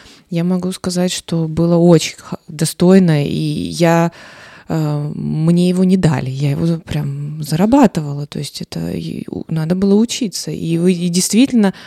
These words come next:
м, педагоги были, э, потрясающие. Спасибо им за,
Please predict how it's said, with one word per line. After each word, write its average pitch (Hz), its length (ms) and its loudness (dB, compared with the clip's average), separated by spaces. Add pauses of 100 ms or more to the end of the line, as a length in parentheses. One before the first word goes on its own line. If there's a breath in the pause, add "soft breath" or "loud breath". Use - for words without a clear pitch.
(400 loud breath)
м, 165 280 -6
педагоги 170 580 -2
были, 170 480 -2
э, 156 520 -10 (380)
потрясающие. - 840 -8 (100)
Спасибо 170 540 -4
им 160 140 -4
за, 156 380 -6